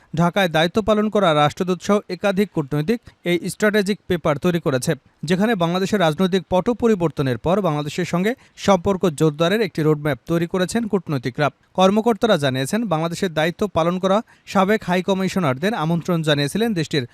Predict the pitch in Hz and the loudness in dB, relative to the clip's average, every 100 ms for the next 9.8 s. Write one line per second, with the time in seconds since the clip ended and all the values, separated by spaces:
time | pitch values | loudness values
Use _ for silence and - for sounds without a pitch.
0 | _ - 175 180 190 196 226 - 202 139 | _ -2 0 0 0 0 -2 0 0 2
1 | 127 - 151 - _ - 175 - 214 - | 0 0 -2 -4 _ -4 -4 0 0 4
2 | 240 202 135 131 208 185 160 160 208 202 | 4 4 0 -2 -2 -2 -2 -4 -2 -2
3 | 202 208 233 196 180 190 240 - _ - | -2 -4 -4 -2 0 2 0 -6 _ -4
4 | 160 180 180 196 175 180 170 175 160 160 | 0 2 0 -2 -2 -4 -4 -4 -4 -4
5 | - 185 180 214 180 123 117 185 - 165 | -4 -4 -2 0 0 0 0 -2 -2 -6
6 | 151 170 117 - _ 147 147 156 156 185 | -4 -2 -4 -8 _ -6 -2 0 -2 -2
7 | 180 139 131 120 131 - _ - - 214 | -2 -2 -4 -4 -4 -6 _ -6 -2 0
8 | 226 226 220 185 175 - 214 160 123 139 | 0 2 0 2 0 0 0 0 0 0
9 | 135 156 180 185 220 220 214 247 | 2 -2 -2 -4 -2 0 0 -2